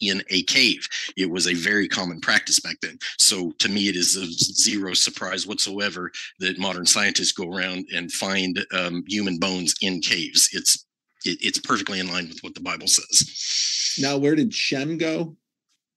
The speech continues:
Speaker 1: Uh, Shem represents the, uh, Asiatic group.
Speaker 2: Okay.
Speaker 1: So that
Speaker 2: Now,
Speaker 1: should
Speaker 2: are you
Speaker 1: answer.
Speaker 2: familiar with Denisovans?
Speaker 1: Uh, vaguely, yeah.
Speaker 2: All right. They are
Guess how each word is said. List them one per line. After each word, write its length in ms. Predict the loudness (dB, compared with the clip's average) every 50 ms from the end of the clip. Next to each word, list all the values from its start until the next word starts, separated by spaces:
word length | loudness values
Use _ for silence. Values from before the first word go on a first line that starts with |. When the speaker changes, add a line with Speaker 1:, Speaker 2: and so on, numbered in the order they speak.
| _ _ _ _ _ _ _ _ _ _ _ 2
Speaker 1:
Uh, 160 | 4 6 6 6
Shem 280 | 6 6 6 6 6 6
represents 600 | 4 4 6 6 6 8 8 6 6 6 4 4
the, 320 | 4 4 4 4 4 4 4
uh, 200 | 4 4 2 2 4
Asiatic 520 | 4 4 4 4 4 6 6 6 4 4 2 0 -8 -8 -10 _ -10
group. 340 | -4 -2 -2 -2 -2 -4 -10 -18 -20 _ _ -20 -20 -18 -16 -16 -16
Speaker 2:
Okay. 200 | -18 -14 -8 -6
Speaker 1:
So 300 | -4 -2 -2 -4 -6 -8 -10 -14 -16 _ _ _ 0
that 80 | 2
Speaker 2:
Now, 140 | 4 6 6
Speaker 1:
should 80 | 6 6
Speaker 2:
are 20 | 6
you 60 | 8 8 8
Speaker 1:
answer. 40 | 6
Speaker 2:
familiar 360 | 4 2 0 2 2 4 4
with 140 | 4 4 4
Denisovans? 960 | 2 0 -2 -2 0 0 0 0 0 0 0 0 -2 -4 -8 -16 -18 -20 -20 _ _ _ _ 0
Speaker 1:
Uh, 520 | 2 4 4 6 6 4 4 4 4 4 4
vaguely, 500 | 2 2 2 2 4 4 2 2 4 4
yeah. 200 | 4 4 2 2 0 -4 -12 -20 -20 -20 _ _ _ _ _ -10
Speaker 2:
All 60 | -6
right. 260 | -4 -4 -4 -4 -6 -8
They 340 | -8 -2 2 2 4 4 4
are 400 | 4 2 2 2 2 2 0 -2